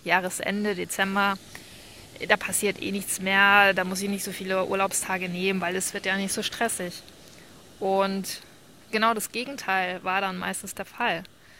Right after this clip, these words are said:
Ja, es werden, es kommen noch irgendwelche Pitches rein in Agenturen, es müssen noch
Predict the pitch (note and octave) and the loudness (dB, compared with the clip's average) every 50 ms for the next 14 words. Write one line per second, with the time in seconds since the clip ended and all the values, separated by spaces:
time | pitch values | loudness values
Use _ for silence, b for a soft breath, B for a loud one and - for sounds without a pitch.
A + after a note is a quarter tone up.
0 | B B B B B - F3+ F#3 F#3+ G#3 G#3+ G#3 G3+ - G3 G3 F#3 F#3+ F#3+ G3 | B B B B B 0 2 4 6 6 4 4 2 0 2 4 4 4 2 0
1 | G3 F#3+ F#3+ F#3+ F#3+ F#3 - - A#3+ B3 A3 - - G#3+ G#3+ G#3+ G3+ G#3+ G#3+ G3 | -2 -2 -2 -4 -4 -2 -2 0 0 0 0 -2 -2 2 2 2 2 2 0 0
2 | - C4+ - - - G3+ F#3+ - E3+ F3 F3 F3+ F3+ F#3 F#3 F3+ - F#3+ F#3+ G3 | 0 0 0 0 -2 -2 -2 0 2 4 4 4 4 2 2 2 2 2 2 2
3 | F#3+ F#3 F#3 - G#3+ G#3 G3 F3+ F3 F3 F3 F3+ - G3 - G#3+ G#3+ G#3+ - - | 2 2 -2 -4 -2 0 0 0 0 0 -4 -6 -8 -8 -8 -8 -8 -6 -6 -6
4 | G#3 G#3 G3+ G3+ G3 | -4 -2 -2 -2 -2